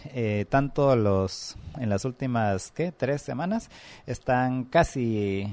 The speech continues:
llegando ya, no a cero, pero sí bastante bajo. Y, igual los promedios, o sea, después del pico que se dio a finales de, de, de agosto, pues ha, ha ido bajando, y ya ahorita, pues, es, en los últimos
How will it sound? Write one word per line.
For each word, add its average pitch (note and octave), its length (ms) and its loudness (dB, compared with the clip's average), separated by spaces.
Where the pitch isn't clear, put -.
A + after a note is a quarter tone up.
llegando A2+ 520 2
ya, B2 200 2
no D#3 260 0
a B2+ 60 4
cero, D3+ 300 2
pero F#2+ 160 0
sí A2+ 240 -4
bastante A#2 800 -4
bajo. E3+ 260 0
Y, C#3+ 200 0
igual B2 380 6
los A#2+ 220 2
promedios, B2+ 560 0
o F#2+ 80 -6
sea, G#2 140 0
después A#2+ 420 -2
del A2 160 -2
pico C3 320 -2
que G#2 80 -2
se F2+ 160 -4
dio G#2+ 200 2
a A#2+ 60 4
finales G#2+ 580 -2
de, F2+ 460 -2
de, G2 300 -6
de G2 220 -2
agosto, C3+ 540 0
pues A#2 180 -4
ha, A#2 100 0
ha A#2 340 0
ido B2+ 200 4
bajando, D#3 520 2
y E3 300 -6
ya C#3+ 180 0
ahorita, C3+ 300 -2
pues, - 280 -4
es, - 240 -8
en A#2+ 140 -4
los G#2 160 -2
últimos A#2+ 560 -2